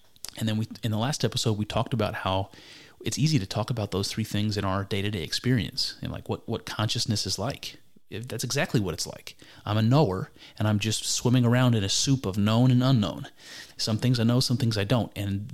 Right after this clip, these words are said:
th-, those are constant characters in, in my reality, yours as well. Uh, but what Jordan does now is he starts talking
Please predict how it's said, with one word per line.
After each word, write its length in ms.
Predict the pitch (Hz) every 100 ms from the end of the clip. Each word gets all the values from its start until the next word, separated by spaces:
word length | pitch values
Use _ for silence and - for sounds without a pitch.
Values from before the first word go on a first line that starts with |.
| 117
th-, 160 | 117
those 160 | 123 107
are 80 | 98
constant 800 | - - 113 113 - 113 107 - - -
characters 560 | - 113 107 - 95 -
in, 200 | 110 101
in 140 | 104
my 340 | 104 95 85 - - -
reality, 460 | - 117 165 104 - - - -
yours 260 | - 98 113
as 120 | 117
well. 300 | 156 165 - - - - - - - -
Uh, 180 | 104 98
but 100 | 120
what 140 | 110
Jordan 260 | 120 156 131
does 180 | 139 120
now 400 | 127 175 120 101
is 80 | 113
he 80 |
starts 340 | 107 - 165 -
talking 460 | - 147 - 127